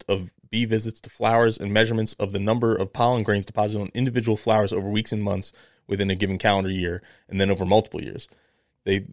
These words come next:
uh, collected the data with permission of farmers at sixteen blueberry farms in South Jersey,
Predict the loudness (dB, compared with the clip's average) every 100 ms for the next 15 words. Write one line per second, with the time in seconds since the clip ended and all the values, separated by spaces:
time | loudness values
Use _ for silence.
0 | -4 -4 2 2 2 2 2 8 8 8
1 | 4 0 0 0 2 0 2 2 2 -2
2 | -2 -4 -2 -2 0 2 4 4 4 2
3 | 0 0 2 4 4 2 0 0 -6